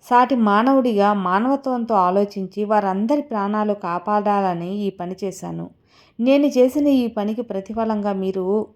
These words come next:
నాకు ఉరిశిక్ష విధించినా నాకు ముమ్మాటికి సమ్మతమే," అని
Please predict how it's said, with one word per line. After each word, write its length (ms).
నాకు 320
ఉరిశిక్ష 400
విధించినా 840
నాకు 320
ముమ్మాటికి 640
సమ్మతమే," 640
అని 580